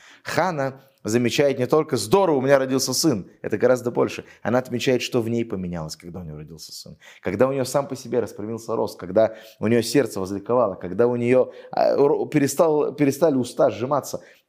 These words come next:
Это, вот з-, за это тоже надо благодарить. Это тонкий момент.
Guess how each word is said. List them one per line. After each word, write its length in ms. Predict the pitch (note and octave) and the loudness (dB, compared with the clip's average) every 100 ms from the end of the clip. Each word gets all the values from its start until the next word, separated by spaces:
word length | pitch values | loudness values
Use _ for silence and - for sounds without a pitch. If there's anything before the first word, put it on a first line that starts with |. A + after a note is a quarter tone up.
| - | 2
Это, 480 | D#3 F3 G#2+ F2 - _ _ _ _ - | 2 2 -2 -4 -10 _ _ _ _ 0
вот 240 | A#2 A2+ | 0 2
з-, 140 | G#2+ - - | -2 -4 0
за 200 | C#3+ A#2+ | 2 2
это 500 | C#3 F3+ G#3+ A3 A2+ | 2 4 2 2 0
тоже 320 | - D3 A#2 | 2 2 2
надо 180 | A#2 G#2+ | 0 -2
благодарить. 520 | G2+ G2 F#2+ F#2+ F2 | -2 -2 -2 -4 -6
Это 180 | - - | -8 -12
тонкий 340 | A2 C#3+ C#3 C#3+ | -4 -4 -4 -12
момент. 400 | C#3+ D3+ - | -10 -10 -12